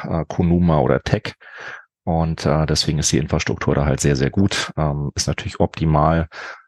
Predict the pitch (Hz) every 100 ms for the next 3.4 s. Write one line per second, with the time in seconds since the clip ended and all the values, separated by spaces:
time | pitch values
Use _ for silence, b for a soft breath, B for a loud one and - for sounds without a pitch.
0 | _ 82 73 73 73 73 69 _ 78 65
1 | - 82 78 76 78 - 71 76 - 65
2 | 69 - 76 71 80 80 76 76 73 76
3 | 73 - 73